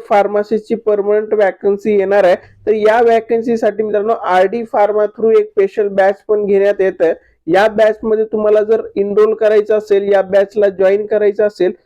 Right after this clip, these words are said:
तर हा जो स्क्रीन वरती तुम्हाला नंबर दिसतोय, या नंबर वरती मित्रांनो WhatsApp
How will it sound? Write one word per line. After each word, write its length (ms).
तर 60
हा 180
जो 420
स्क्रीन 300
वरती 300
तुम्हाला 340
नंबर 360
दिसतोय, 480
या 220
नंबर 400
वरती 280
मित्रांनो 420
WhatsApp 460